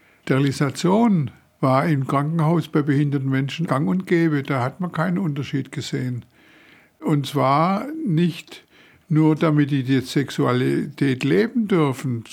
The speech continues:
so hatten wir ja das dann verstanden mit der Sterilisation, sondern damit die keinen Nachwuchs zeugen, der schon wieder behindert sein soll, was ja im Regelfall gar nicht sein muss.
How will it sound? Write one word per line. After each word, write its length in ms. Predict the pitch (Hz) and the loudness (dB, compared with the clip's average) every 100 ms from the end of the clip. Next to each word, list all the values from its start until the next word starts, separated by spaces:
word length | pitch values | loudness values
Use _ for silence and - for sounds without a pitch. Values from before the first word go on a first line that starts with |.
| - | -12
so 360 | 147 139 127 117 | -4 -2 0 0
hatten 280 | 123 127 123 | -2 -2 -2
wir 160 | 156 | 0
ja 160 | 208 196 | 0 0
das 200 | 151 135 | -2 -4
dann 260 | 151 131 120 | -4 -4 -6
verstanden 500 | 135 - 123 113 139 | -8 -4 -4 -4 -6
mit 100 | 120 | -8
der 60 | |
Sterilisation, 800 | - 131 123 139 123 - 143 156 - - - - | -6 -6 -4 -6 -8 -4 -2 -2 -4 -18 -20 -14
sondern 560 | - 147 147 143 139 127 | 0 2 4 4 2 2
damit 360 | 131 131 131 | 2 2 2
die 120 | 143 | 0
keinen 340 | 123 127 123 123 | 0 -2 -2 0
Nachwuchs 560 | 156 196 - 165 - | 2 0 -2 -6 -6
zeugen, 520 | - 151 135 139 139 131 - - - _ - | -2 0 2 0 -4 -6 -12 -20 -20 _ 0
der 180 | 131 123 | 0 2
schon 300 | - 135 135 | 0 2 2
wieder 260 | 180 185 | 2 2
behindert 540 | 165 139 139 131 131 - | 2 2 2 0 -4 -2
sein 280 | 135 120 | -2 0
soll, 400 | 117 131 123 123 - 226 240 269 254 | -2 -2 -2 -2 -6 -12 -14 -16 -10
was 260 | 139 117 | -6 -4
ja 180 | 143 131 | 0 0
im 280 | 139 143 131 | -2 -4 -4
Regelfall 560 | 131 135 151 123 139 131 | -4 -2 -4 -2 -2 -2
gar 220 | 127 117 | 0 0
nicht 260 | 127 120 - | -2 -6 -8
sein 300 | 127 135 127 | -6 -4 -2
muss. 360 | 151 147 - | -2 -2 -12